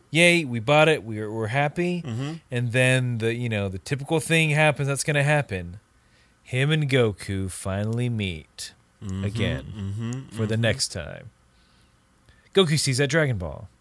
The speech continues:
Speaker 2: He's like,
Speaker 1: And then
Speaker 2: "Hey."
Speaker 1: there's a cha-, yeah, there's a chase.
Speaker 2: A light chase. <laughs>
Speaker 1: A li-, you know, <laughs> dinner, then a light chase.
Speaker 2: Ooh, you know how to treat a woman. <laughs>
Speaker 1: Then drinks in, then drinks in the parlor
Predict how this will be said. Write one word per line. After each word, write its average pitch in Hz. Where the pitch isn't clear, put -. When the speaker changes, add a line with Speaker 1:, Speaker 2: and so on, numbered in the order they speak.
Speaker 2:
He's 92
like, 90
Speaker 1:
And -
then 151
Speaker 2:
"Hey." 170
Speaker 1:
there's 185
a 185
cha-, 214
yeah, 131
there's 120
a 131
chase. -
Speaker 2:
A 113
light 117
chase. -
<laughs> -
Speaker 1:
A 139
li-, 139
you 147
know, 208
<laughs> -
dinner, 160
then 139
a 127
light 120
chase. -
Speaker 2:
Ooh, 87
you 113
know 104
how 92
to 85
treat 110
a 113
woman. 85
<laughs> -
Speaker 1:
Then 120
drinks 135
in, 143
then 117
drinks 123
in 151
the 147
parlor 110